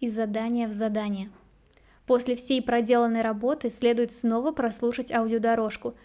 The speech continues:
обратить внимание на проблемные места, затем прорешать задание уже без скрипта,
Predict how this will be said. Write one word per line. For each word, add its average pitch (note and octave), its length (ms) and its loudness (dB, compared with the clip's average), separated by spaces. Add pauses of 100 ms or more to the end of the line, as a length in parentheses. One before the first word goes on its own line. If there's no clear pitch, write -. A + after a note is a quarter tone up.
(220)
обратить A#3+ 440 0
внимание A#3 460 0
на A3 120 -2
проблемные A#3 560 0
места, A#3+ 400 -4 (440)
затем B3+ 380 2
прорешать A#3+ 480 0
задание A#3+ 480 -2
уже A3+ 240 -2
без A#3+ 180 -2
скрипта, A#3+ 460 -6